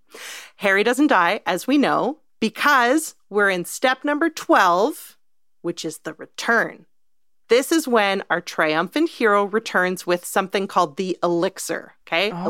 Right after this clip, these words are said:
Speaker 1: Elixir doesn't need to be a liquid, doesn't need to be Felix Felicis. It can be treasure, love, freedom, wisdom, knowledge, et cetera,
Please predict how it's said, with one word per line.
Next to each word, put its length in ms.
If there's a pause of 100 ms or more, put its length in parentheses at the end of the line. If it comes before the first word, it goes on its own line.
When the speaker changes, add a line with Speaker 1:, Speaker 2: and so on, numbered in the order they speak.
Speaker 1:
Elixir 460
doesn't 420
need 280
to 80
be 140
a 80
liquid, 560 (160)
doesn't 240
need 160
to 60
be 100
Felix 420
Felicis. 680 (400)
It 160
can 100
be 100
treasure, 540
love, 400
freedom, 520
wisdom, 380
knowledge, 400
et 120
cetera, 400